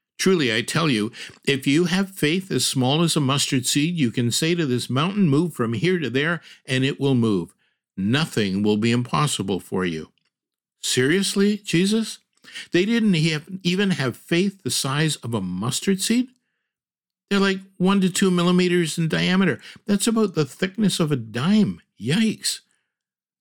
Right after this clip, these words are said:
So with very little, almost zero faith,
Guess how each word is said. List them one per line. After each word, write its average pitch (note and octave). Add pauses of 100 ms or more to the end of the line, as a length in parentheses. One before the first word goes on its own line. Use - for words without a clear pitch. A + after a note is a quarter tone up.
(300)
So D#3+
with D#3
very D3
little, C#3 (920)
almost F3
zero B2+ (220)
faith, -